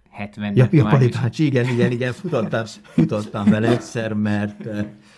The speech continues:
Speaker 2: lent Balatonfüreden két évvel ezelőtt, ö, ö, a tizenkét óráson indultam, és, ö,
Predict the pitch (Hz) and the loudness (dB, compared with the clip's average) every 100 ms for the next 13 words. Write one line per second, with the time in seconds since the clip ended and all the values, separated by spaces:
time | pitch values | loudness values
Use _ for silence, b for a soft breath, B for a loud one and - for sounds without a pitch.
0 | B 117 113 90 92 110 101 92 101 95 | B -4 -2 -4 0 0 2 -2 -4 -4
1 | - 104 95 95 101 - 107 104 92 92 | -4 -4 -2 -2 -2 -2 -4 -2 -6 -4
2 | 95 95 92 98 101 - _ 98 92 95 | -6 -4 -6 -6 -8 -12 _ -14 -8 -6
3 | 92 - _ 107 95 90 - 110 104 104 | -8 -12 _ -20 -18 -18 -6 0 0 0
4 | 95 95 95 101 92 101 104 120 123 - | -4 -4 -6 -6 -6 -4 -4 -6 -14 -14
5 | 127 131 127 _ _ - 98 92 90 - | -14 -14 -18 _ _ -8 -4 -4 -6 -14
6 | - 95 | -16 -12